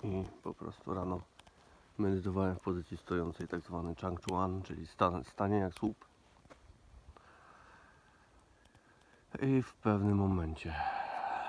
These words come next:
po prostu zrobiło się błogo, cicho w moim wnętrzu. Oczywiście ten stan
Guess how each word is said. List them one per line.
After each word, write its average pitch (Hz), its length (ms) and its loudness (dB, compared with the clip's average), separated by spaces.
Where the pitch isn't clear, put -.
po 107 160 2
prostu 90 680 -8
zrobiło 92 760 -2
się 98 360 -4
błogo, 98 680 0
cicho 104 460 -4
w 92 80 -6
moim 92 400 6
wnętrzu. 92 560 2
Oczywiście 98 600 -4
ten 92 220 0
stan 98 440 4